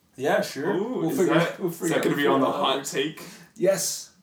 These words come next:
Speaker 2: Ooh, I
Speaker 3: Hot
Speaker 2: like
Speaker 3: take.
Speaker 2: that. I like
Speaker 1: Just,
Speaker 2: that.
Speaker 1: just a, okay, well,
Speaker 2: All right,
Speaker 1: speaking of
Speaker 2: so
Speaker 1: the hot
Speaker 2: Kagan,
Speaker 1: take.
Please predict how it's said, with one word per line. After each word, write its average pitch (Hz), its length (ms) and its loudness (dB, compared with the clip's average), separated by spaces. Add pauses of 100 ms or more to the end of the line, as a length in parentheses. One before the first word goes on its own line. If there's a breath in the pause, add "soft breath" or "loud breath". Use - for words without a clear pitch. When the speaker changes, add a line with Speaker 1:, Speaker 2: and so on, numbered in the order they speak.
Speaker 2:
Ooh, 139 400 -4
I 117 60 -4
Speaker 3:
Hot 113 100 -2
Speaker 2:
like 120 120 -4
Speaker 3:
take. 123 100 -6
Speaker 2:
that. 123 280 -6
I - 60 -16
like - 80 -12
Speaker 1:
Just, - 340 -8
Speaker 2:
that. - 140 -10
Speaker 1:
just - 200 -12
a, 127 80 -6 (180)
okay, 170 240 0
well, 139 340 -6
Speaker 2:
All 180 100 0
right, 160 100 0
Speaker 1:
speaking 208 220 0
of 143 100 4
Speaker 2:
so 131 60 4
Speaker 1:
the - 40 0
hot 131 180 4
Speaker 2:
Kagan, - 320 0
Speaker 1:
take. - 120 -12